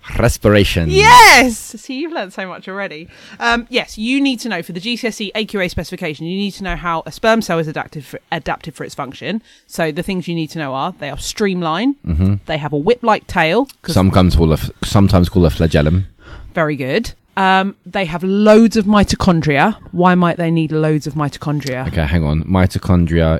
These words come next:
Speaker 1: is for respiration. They need loads of it. I assume they use up a lot of energy swimming.
Speaker 2: Fantastic. So they've got, like, on the neck, if you imagine the neck of a tadpole,
Speaker 1: Uh-huh.
Speaker 2: they've got loads of mitochondria to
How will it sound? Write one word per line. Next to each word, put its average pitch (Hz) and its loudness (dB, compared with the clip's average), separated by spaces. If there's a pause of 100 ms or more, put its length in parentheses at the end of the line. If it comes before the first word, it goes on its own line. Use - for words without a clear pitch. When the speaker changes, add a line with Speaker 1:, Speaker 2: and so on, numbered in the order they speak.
Speaker 1:
is 78 -6
for 76 -4
respiration. 73 -4 (340)
They 76 -6
need 80 0
loads 78 0
of 78 -8
it. 73 -2
I 90 0
assume 147 0
they 139 2
use 104 4
up - 2
a - 6
lot 87 2
of 92 0
energy 80 4
swimming. 71 0 (120)
Speaker 2:
Fantastic. 165 -2
So 190 -8
they've 190 0
got, - -4
like, 185 -4
on 180 -6
the 180 -8
neck, 185 -6 (120)
if - -18
you 190 -4
imagine 175 -4
the 165 -4
neck 175 -4
of 170 -6
a 170 -4
tadpole, 170 0
Speaker 1:
Uh-huh. 82 0 (240)
Speaker 2:
they've 175 -2
got 175 -6
loads 185 0
of 170 -10
mitochondria 151 -4 (100)
to 151 -2